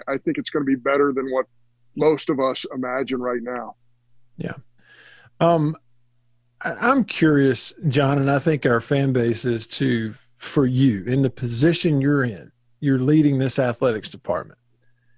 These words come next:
Speaker 2: And so, you know, there's a university side over here that all of that feedback affects your decision and your thinking. Then you've got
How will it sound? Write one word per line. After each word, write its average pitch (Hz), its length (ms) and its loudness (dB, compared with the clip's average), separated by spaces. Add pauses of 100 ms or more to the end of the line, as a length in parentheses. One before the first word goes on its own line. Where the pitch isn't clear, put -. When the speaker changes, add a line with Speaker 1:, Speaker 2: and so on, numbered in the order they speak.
(280)
Speaker 2:
And 151 180 4
so, 151 540 2 (500)
you 160 100 6
know, 165 120 6
there's 151 240 4
a 127 60 4
university 170 880 4
side 135 480 2
over 131 180 2
here 139 460 4
that 117 240 -2 (160)
all 196 480 4
of 151 140 0
that 160 260 2
feedback 123 840 0 (240)
affects - 520 0
your 135 380 4
decision 131 600 0
and 120 120 -4
your 120 100 0
thinking. 127 460 -2 (880)
Then 170 140 6
you've 170 160 4
got 165 380 2